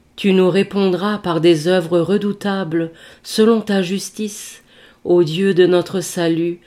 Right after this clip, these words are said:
l'espoir des extrémités lointaines de la terre et de la mer. Il tient ferme les montagnes par sa force, il est saint de puissance.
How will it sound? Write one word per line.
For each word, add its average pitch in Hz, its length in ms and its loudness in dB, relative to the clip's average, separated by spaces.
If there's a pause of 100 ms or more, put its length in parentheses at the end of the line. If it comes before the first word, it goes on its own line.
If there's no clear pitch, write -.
(260)
l'espoir 208 640 2
des 175 240 4
extrémités 208 680 0
lointaines 190 640 0
de 175 100 0
la 165 180 2
terre 175 480 -4 (260)
et 165 100 -2
de 160 120 -2
la 156 180 0
mer. 147 540 -4 (640)
Il 214 140 2
tient 220 280 2
ferme 214 480 0
les 180 160 4
montagnes 202 720 -2
par 160 180 -8
sa 165 240 -6
force, 196 500 -8 (540)
il 214 160 4
est 208 80 6
saint 208 400 -2
de 180 160 0
puissance. 160 880 -6